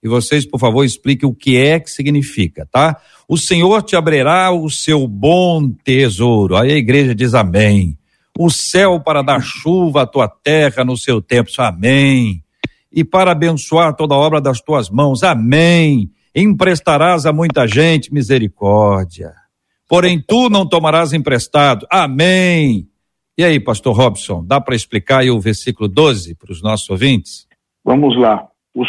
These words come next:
Speaker 2: Senhor te abrirá seu bom tesouro, o céu." Aqui, o céu. Não tem tesouro melhor do que o céu, né? "Para dar a sua chuva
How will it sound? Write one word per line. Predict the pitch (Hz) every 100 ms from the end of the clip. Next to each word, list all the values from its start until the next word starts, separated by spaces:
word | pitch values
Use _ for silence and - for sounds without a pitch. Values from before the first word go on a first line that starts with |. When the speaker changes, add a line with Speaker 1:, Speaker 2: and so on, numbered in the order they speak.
| -
Speaker 2:
Senhor | 156 175
te | 180
abrirá | 165 156 156 165 -
seu | 160
bom | 143 156
tesouro, | 156 143 120 147 165 156 131 95 - _ _
o | 117 120 - -
céu." | 139 139 135 123 - _
Aqui, | 120 - 156 -
o | 160 190 -
céu. | 160 147 143 143 139 _ _ _ _ _ _ _
Não | 131 143
tem | 180
tesouro | 196 190 143 165
melhor | 180 170 143
do | 160
que | -
o | 175 -
céu, | 117 104
né? | 107 143 - _ _ _ _ _ _
"Para | 131 135
dar | 135 160
a | 156 -
sua | - -
chuva | - - 185 170 131 107